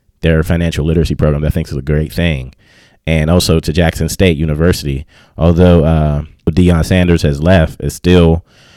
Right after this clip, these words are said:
important that there's support shown there and that the program continues on and continues working to,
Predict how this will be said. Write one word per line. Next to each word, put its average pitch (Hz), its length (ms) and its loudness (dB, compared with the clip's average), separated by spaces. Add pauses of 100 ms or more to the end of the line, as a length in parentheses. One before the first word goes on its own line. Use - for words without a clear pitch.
(120)
important 85 460 0
that 80 380 -2
there's 82 220 0
support - 380 0
shown 78 300 0
there 78 220 -2
and 76 160 -4
that 76 300 -2 (400)
the - 60 -16
program 87 260 4
continues 85 500 0
on 87 220 2
and 73 80 -2
continues 80 480 -2
working 80 360 0
to, 80 380 -4